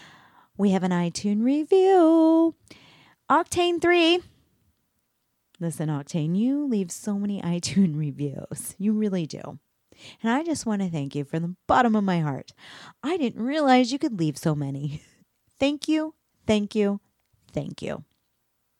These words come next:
That's right. If you leave an iTunes review, I will read it here on the podcast. Another way to be part of the show. And again, if you need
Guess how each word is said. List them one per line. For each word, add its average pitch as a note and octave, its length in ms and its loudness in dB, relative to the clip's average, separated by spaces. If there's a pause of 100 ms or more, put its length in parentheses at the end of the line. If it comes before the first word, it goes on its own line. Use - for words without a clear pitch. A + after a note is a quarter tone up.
(1500)
That's G3 280 -2
right. A#3+ 280 4
If G3+ 160 -4
you B3 120 -2
leave B3 160 -2
an A3+ 100 -2
iTunes C4+ 460 0
review, D#4+ 380 0 (460)
I B3+ 160 -2
will C#3+ 160 -2
read D#3 320 -4
it G3+ 140 -8
here G#3+ 500 -6 (120)
on D#3+ 220 -2
the F#3 80 -4
podcast. - 680 -12 (120)
Another A#3+ 520 -4
way E3+ 400 -2 (760)
to - 100 -16
be B3 140 -2
part C3+ 260 -4
of C3 80 -2
the D#3 80 -4
show. F3 400 -2 (1400)
And C4+ 100 4
again, G3 320 0
if A#3 160 -6
you F4 140 -6
need C#4+ 240 -2